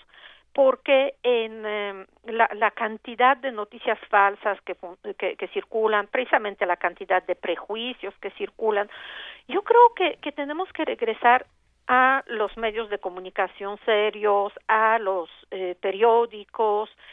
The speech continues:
a, mm, eh, enterarnos desde diferentes puntos de vista y por lo menos cotejar la información antes de tomar las decisiones. Sé que es muy difícil, sé que estamos abrumados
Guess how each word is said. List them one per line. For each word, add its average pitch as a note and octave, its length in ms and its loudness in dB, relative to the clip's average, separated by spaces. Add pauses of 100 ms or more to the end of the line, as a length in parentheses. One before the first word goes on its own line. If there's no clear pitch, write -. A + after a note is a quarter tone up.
(300)
a, C4 440 4 (140)
mm, A3+ 340 -14
eh, G3+ 420 -4
enterarnos C#4 920 0 (1200)
desde B3 600 0
diferentes C4+ 640 -6 (160)
puntos C4+ 400 -6
de A#3 100 -2
vista B3+ 280 -6
y A#3+ 60 -6
por A#3+ 220 -4
lo A#3+ 100 -4
menos D4+ 320 -8
cotejar A#3 600 0
la D4+ 140 -2
información G#3+ 800 -8
antes B3 340 -2
de G3+ 100 -6
tomar G3 340 -4
las G3 180 -6
decisiones. A3+ 640 -2 (640)
Sé C4+ 160 6
que D4+ 160 -4
es - 140 -12
muy A#3+ 180 -10
difícil, B3 720 -8 (500)
sé A#3 260 4
que A#3+ 140 0
estamos G#3+ 680 -2
abrumados A3 840 2